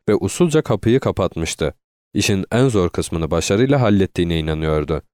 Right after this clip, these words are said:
Kulaklarını dikip mutfaktan gelen sesleri dinledi. Telefondaki kızaran tavukların cızıltılarını duyuyor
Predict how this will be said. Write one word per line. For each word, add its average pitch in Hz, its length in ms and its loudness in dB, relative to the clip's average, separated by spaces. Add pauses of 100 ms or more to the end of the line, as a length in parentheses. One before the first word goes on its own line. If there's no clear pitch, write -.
(220)
Kulaklarını 151 560 2
dikip 113 320 -2 (160)
mutfaktan 117 460 0
gelen 120 300 4
sesleri 98 540 0
dinledi. 78 460 -2 (360)
Telefondaki 104 640 2
kızaran 110 540 0
tavukların 90 680 0
cızıltılarını 92 760 0
duyuyor 90 340 2